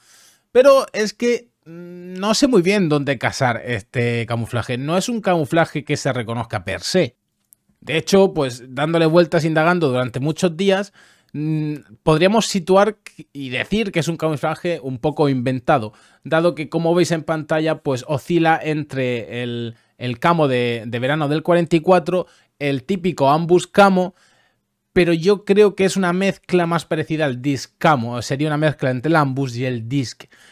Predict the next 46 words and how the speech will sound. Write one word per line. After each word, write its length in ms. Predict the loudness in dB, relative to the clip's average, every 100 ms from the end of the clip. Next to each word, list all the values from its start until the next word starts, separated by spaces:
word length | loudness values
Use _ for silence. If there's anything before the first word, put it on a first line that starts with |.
| _ _
Y 300 | -8 -4 -4
bueno, 320 | -2 -2 -2
de 60 |
ahí 180 | -4 -4
aquella 340 | -6 -4 -2 -2
manera, 400 | -2 -2 -4 -8
o 120 | -6
sea, 180 | -4 -4
no 220 | -2 0
sabremos 400 | 2 2 2 0
muy 320 | 0 2 2
bien 360 | 0 -2 -4 -12 _ _ -16
dónde 640 | -4 0 0 2 0 0
catalogarlo. 840 | 0 2 4 4 4 4 2 0 _ -14
Eh, 220 | -6 -4 -2
yo 160 | -2
creo 160 | 0 0
que 80 | 0
han 60 |
intentado 300 | -2 -2 -2
hacer 220 | 0 -2
como 120 | -4 -6
una 100 | -6
especie 360 | -6 -6 -6
de 140 | -4 -4
camuflaje 960 | -4 -6 -4 0 -2 -2 -4 -2 -4 _ _ -14
de 180 | -4 -2
otoño 640 | 0 4 4 4 2 -2
del 180 | -2 -4
cuarenta 380 | -6 -6 -6 -6
y 40 |
cuatro 400 | 0 0 2 -2
para 220 | -2 -4
que 200 | -4 -6
case 640 | 0 0 2 0 -2 -2 -6
en 160 | -6 -4
casi 320 | -4 -4 -6
todos 320 | -2 0 0
los 180 | -2 -6
escenarios 460 | -8 -4 -4 -4
que 80 | -6
se 120 | -8
juegan 380 | -6 -2 -2 -2
en 100 | -4
el 120 | -4
videojuego. 500 | -2 -2 0 -2 -4